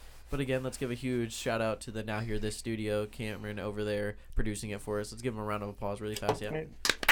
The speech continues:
Speaker 1: Thank you, Cameron. Thank you. We love you. He's gorgeous. Hey, remember, ladies, he's single.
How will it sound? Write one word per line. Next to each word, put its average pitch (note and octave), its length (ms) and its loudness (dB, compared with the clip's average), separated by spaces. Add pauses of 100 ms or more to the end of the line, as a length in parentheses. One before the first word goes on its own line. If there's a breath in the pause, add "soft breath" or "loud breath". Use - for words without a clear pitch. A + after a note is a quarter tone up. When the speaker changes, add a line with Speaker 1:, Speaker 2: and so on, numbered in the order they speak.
(220)
Speaker 1:
Thank C#3 220 8
you, - 60 0
Cameron. B2+ 320 4
Thank D3 280 4
you. C3 100 2
We B2+ 80 4
love D#3 240 12
you. B2 160 6 (440 loud breath)
He's B2 120 0
gorgeous. B2 260 4
Hey, B2+ 140 2
remember, A2 380 0
ladies, G#2+ 280 2
he's A2+ 140 -4
single. G2+ 320 -2